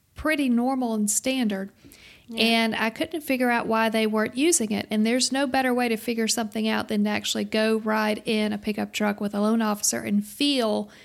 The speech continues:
Speaker 1: the
Speaker 2: Mm-hmm.
Speaker 1: frustration that they feel. And I tried to ask, or I, I did ask, "Why do you have a resistance to this online application?"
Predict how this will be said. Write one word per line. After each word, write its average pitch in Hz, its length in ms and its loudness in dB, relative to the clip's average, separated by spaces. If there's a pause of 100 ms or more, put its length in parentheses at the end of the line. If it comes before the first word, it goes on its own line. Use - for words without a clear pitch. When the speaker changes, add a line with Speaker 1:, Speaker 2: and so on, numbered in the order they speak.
(180)
Speaker 1:
the 214 80 -8
Speaker 2:
Mm-hmm. 208 180 -6
Speaker 1:
frustration 226 640 2
that 208 160 2
they 214 160 2
feel. 220 540 -2 (840)
And 247 120 0
I 247 140 2
tried 277 340 -4
to - 180 -4
ask, 226 520 0 (280)
or 226 80 0
I, 226 140 2 (100)
I 226 120 0
did 254 240 0
ask, 208 460 2 (560)
"Why 233 200 0
do 262 80 0
you 254 80 2
have 247 120 2
a 226 60 0
resistance 233 760 2
to - 100 -2
this 226 200 2
online 226 440 0
application?" 220 840 -2